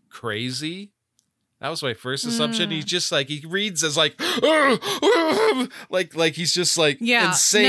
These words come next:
Speaker 2: No,
Speaker 1: with
Speaker 2: everyth-,
Speaker 1: anger.
Speaker 2: everything, everything about this reenactment was turned up to eleven.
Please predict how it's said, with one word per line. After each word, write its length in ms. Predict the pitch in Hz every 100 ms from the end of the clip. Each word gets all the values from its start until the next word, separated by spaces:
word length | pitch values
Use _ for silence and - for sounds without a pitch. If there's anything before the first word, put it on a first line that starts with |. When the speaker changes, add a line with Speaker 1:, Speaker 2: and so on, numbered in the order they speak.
| 247
Speaker 2:
No, 60 | 196
Speaker 1:
with 100 | 185
Speaker 2:
everyth-, 180 | 180 170
Speaker 1:
anger. 180 | 120 98
Speaker 2:
everything, 800 | 247 262 339 - 320 302 302 - _ - - _ _ -
everything 960 | 247 269 285 320 320 - 277 269 269 226
about 720 | 220 208 208 202 202 202 - _ -
this 560 | 214 208 202 180 -
reenactment 960 | 208 202 190 180 180 175 - 180 175 185
was 380 | 196 180 - - _ -
turned 260 | 214 190
up 120 | 180 165
to 140 | 190
eleven. 560 | 175 160 151 165 196